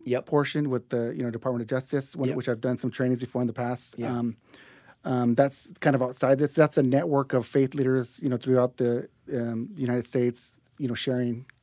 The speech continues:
Speaker 2: ideas.
Speaker 1: Yeah.
Speaker 2: Then I work with the Mayor's Gang Prevention Task Force. That's responding as a f-,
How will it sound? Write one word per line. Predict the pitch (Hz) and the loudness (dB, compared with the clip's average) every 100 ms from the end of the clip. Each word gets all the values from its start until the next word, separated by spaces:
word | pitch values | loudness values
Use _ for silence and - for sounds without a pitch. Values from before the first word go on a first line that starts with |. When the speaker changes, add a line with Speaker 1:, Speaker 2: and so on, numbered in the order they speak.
| - | -10
Speaker 2:
ideas. | 120 120 117 117 - - | -4 -2 -2 -6 -16 -8
Speaker 1:
Yeah. | 127 104 - | -6 -6 -4
Speaker 2:
Then | - 143 | 4 8
I | |
work | 143 143 | 8 6
with | 123 | 2
the | |
Mayor's | 127 131 120 | 2 2 2
Gang | 131 | 0
Prevention | 117 113 117 | 0 -4 -6
Task | 139 139 - | -4 -2 -4
Force. | 120 | -6
That's | - 131 - - | 0 -2 -2 -10
responding | - 127 - 127 135 127 | -6 -6 -2 0 2 2
as | 117 113 | -2 -8
a | |
f-, | - | -10